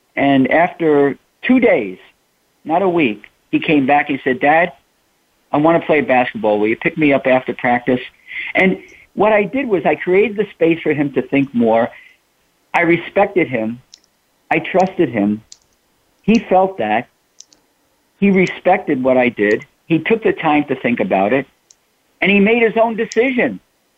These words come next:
Wow. Even that alone, whether he ever played basketball another day in his life,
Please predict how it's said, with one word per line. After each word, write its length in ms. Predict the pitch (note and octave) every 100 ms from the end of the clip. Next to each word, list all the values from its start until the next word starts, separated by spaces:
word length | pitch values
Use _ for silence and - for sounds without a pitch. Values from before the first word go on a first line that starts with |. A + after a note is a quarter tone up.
| _ _ _ _ - -
Wow. 500 | F#3 D4 G3+ F#2+ - _ _ _ - -
Even 480 | B3+ C#4+ C4 F#3 D#3+
that 280 | A3+ B3+ -
alone, 520 | E3 E3+ B3 F#3+ B2+
whether 220 | D#3 D3+
he 180 | D3 C#3+
ever 200 | A3 A#3+
played 380 | - G3+ F3 -
basketball 580 | E3 G3 - D3+ D3 C#3+
another 300 | D3 F3+ E3+
day 260 | D#3+ D#3
in 100 | D3
his 160 | C#3 -
life, 300 | D#3 D3